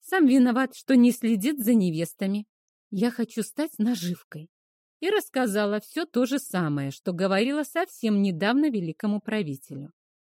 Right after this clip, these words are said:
Вот только следователь отреагировал с куда большим энтузиазмом. В глазах его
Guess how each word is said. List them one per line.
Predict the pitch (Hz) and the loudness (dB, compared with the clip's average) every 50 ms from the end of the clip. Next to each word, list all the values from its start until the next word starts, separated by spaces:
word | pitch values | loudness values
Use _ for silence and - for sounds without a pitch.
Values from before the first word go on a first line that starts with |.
| _ _ _ _ _ - | _ _ _ _ _ -6
Вот | - 226 285 269 - | -2 -2 -2 -2 -2
только | - 311 285 269 277 302 277 | -4 -4 -4 -2 -2 -4 -6
следователь | - - 294 330 339 262 269 233 220 220 - 196 185 - - | -4 -4 -4 -4 -2 -2 -2 -2 -2 -2 -4 -8 -8 -6 -4
отреагировал | 226 214 - 233 240 220 240 208 214 269 285 285 262 269 262 | -4 -2 -2 0 0 0 0 0 0 0 0 0 0 -2 -2
с | - - | -4 -4
куда | _ - 311 247 208 247 185 | _ -2 0 2 2 2 2
большим | 156 156 165 151 - - - 185 180 | 0 -2 -4 -4 -4 -4 -2 0 0
энтузиазмом. | 170 - - - 156 147 170 165 156 156 143 131 - 147 143 151 160 _ _ _ _ _ _ _ | 0 -2 -4 -6 -6 -4 -4 -4 -4 -4 -6 -6 -4 -4 -6 -6 -8 _ _ _ _ _ _ _
В | - 180 | -4 0
глазах | 180 254 294 320 269 214 185 165 151 - _ - | 2 4 4 4 2 0 0 -2 -2 -4 _ -10
его | 196 202 190 180 208 214 | -8 -6 -6 -6 -6 -8